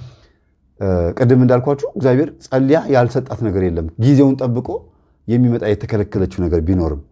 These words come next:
ይሄ ልጅ ግን ምንም ነገር ጸልዮ የተከለከለው ነገር የለም። "እግዚአብሔር ሆይ ይሄ ነገር ማወቅ እፈልጋለሁ" ሲል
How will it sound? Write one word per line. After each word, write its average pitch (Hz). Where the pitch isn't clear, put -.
ይሄ 170
ልጅ 185
ግን 208
ምንም 117
ነገር 160
ጸልዮ 110
የተከለከለው 90
ነገር 76
የለም። -
"እግዚአብሔር 95
ሆይ 147
ይሄ 117
ነገር 95
ማወቅ 92
እፈልጋለሁ" 101
ሲል 415